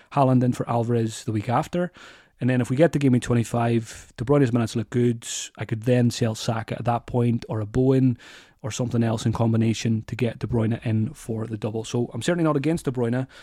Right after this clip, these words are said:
I just don't think it's gonna make sense for my squad this game week. So both players long-term probably is the way to go. Question from Historian F P L. Having held Haaland,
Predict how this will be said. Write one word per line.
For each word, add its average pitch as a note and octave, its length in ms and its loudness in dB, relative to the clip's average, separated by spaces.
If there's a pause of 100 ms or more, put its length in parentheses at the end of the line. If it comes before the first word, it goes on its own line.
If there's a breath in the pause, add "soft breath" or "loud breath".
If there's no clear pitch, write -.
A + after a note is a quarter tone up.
(300 loud breath)
I C3+ 60 -4
just B2 160 -2
don't C3 100 4
think A#2+ 220 0
it's A2+ 100 -6
gonna A#2 160 0
make A2+ 220 0
sense A2 260 -2
for A#2 140 -4
my A2 180 -2
squad A2 460 -6
this A2+ 560 -6
game A#2+ 180 0
week. A2 280 -2
So A#2+ 240 -6 (300)
both D3 220 -2
players C3+ 600 0 (120)
long-term A#2+ 640 2 (400 soft breath)
probably B2 840 0
is A2+ 320 -4
the A#2+ 80 -2
way A2 340 -4
to - 120 -20 (160)
go. A#2+ 420 0 (480 loud breath)
Question E3+ 420 0
from D#3 460 0
Historian C3 1000 0 (100)
F - 180 -10
P A2+ 200 -2
L. D#3+ 320 2 (520 loud breath)
Having C#3 240 4
held F3 280 4
Haaland, C#3+ 880 -2